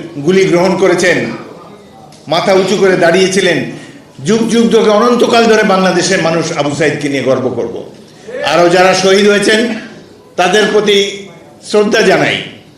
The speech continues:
বিএনপি এবং আমরা ব্যক্তিগতভাবেও প্রত্যেকটি শহীদ পরিবারকে সাহায্য করার চেষ্টা করেছি, আগামীতেও করব। সকলের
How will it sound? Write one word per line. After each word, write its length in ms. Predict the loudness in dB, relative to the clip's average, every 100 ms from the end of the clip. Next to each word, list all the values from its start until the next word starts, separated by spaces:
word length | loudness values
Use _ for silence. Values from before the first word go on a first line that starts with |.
| -20 -20 -20 -20 -8
বিএনপি 600 | -2 0 2 2 2 2
এবং 200 | 0 0
আমরা 220 | 0 0
ব্যক্তিগতভাবেও 960 | 0 -2 -2 0 0 0 2 4 2 0 -2
প্রত্যেকটি 380 | -2 -2 -2
শহীদ 240 | 0 0 0 -2
পরিবারকে 560 | -2 0 0 0 -2
সাহায্য 340 | -2 -2 -2 0
করার 300 | 0 0 -2
চেষ্টা 260 | -4 -4
করেছি, 380 | -2 -4 -6 -12 -14 -20 -20 -16 -6
আগামীতেও 560 | -2 0 2 2 2
করব। 520 | 2 2 0 -4 -8 -14 -20 -20 -20 -20 -12 -4
সকলের 640 | 0 2 4 4 2